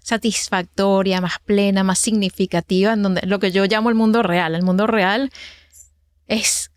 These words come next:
cuando uno está aportando algo, uno está al servicio, uno se está gozando,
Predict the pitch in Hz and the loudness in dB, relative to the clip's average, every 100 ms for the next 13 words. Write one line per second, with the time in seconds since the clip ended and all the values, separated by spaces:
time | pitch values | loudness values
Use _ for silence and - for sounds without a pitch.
0 | - 247 208 196 - 233 226 208 208 196 | -2 2 2 2 0 -2 0 0 0 2
1 | 196 226 233 208 190 - 196 190 - 196 | 2 2 2 0 -2 0 0 0 0 0
2 | 202 226 - 202 202 214 190 185 170 175 | 2 0 2 2 2 0 -2 -4 -2 -2
3 | - 226 226 220 214 208 | 0 2 2 4 4 2